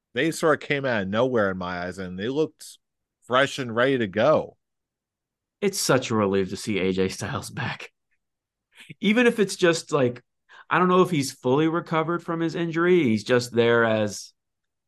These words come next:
Speaker 2: support for Gallows, Anderson, and Mia Yim to face Viking War Raider experience in Valhalla.
Speaker 1: It, given what we saw, it seems like that very well may be the case. He was just sort of like,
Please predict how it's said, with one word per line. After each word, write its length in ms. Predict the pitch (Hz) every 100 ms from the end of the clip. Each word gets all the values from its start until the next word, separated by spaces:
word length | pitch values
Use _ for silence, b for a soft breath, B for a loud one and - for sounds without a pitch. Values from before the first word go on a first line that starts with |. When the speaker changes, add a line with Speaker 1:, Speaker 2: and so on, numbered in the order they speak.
| _ _ _ _ _ _
Speaker 2:
support 640 | - 139 - 139 127 127
for 760 | 127 _ 127 113 110 104 101 - _
Gallows, 460 | 117 113 113 110 110
Anderson, 560 | 107 107 - 104 104
and 420 | 90 98 95 95
Mia 220 | 110 113 107
Yim 360 | 104 107 107
to 100 | 104
face 320 | 98 101 101 104
Viking 500 | 104 107 107 107 104
War 240 | 104 104
Raider 320 | 101 104 107
experience 680 | 104 - 104 101 104 104 101
in 80 | 101
Valhalla. 640 | 101 101 101 101 110 - _ _ _ _ _ _ _ -
Speaker 1:
It, 200 | 131 139 135 117 107
given 400 | 151 156 175 165
what 160 | 160 123
we 140 | 135
saw, 640 | - - 117 110 120 127 120 -
it 180 | 107 - _ -
seems 520 | - 143 147 143 120
like 260 | 117 95
that 260 | 110 113 107
very 280 | 98 110 107
well 300 | 101 101 98
may 280 | 92 92 95
be 180 | 98
the 100 | 87
case. 560 | 80 98 90 71 - -
He 120 | 127
was 160 | 139 123
just 160 | 113 -
sort 200 | 131 120
of 60 |
like, 320 | 110 101 -